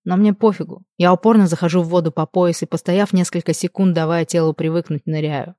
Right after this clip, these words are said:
Если я когда-нибудь совершу то, о чем думал сегодня,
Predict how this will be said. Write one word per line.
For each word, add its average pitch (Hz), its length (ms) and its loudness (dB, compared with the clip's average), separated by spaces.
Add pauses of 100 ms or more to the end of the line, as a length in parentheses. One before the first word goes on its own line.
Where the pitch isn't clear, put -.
(460)
Если 185 280 0
я 175 120 2
когда-нибудь 180 600 2
совершу 165 380 -2
то, 175 140 0
о 170 60 0
чем 165 240 -4
думал 165 220 0
сегодня, 165 500 -4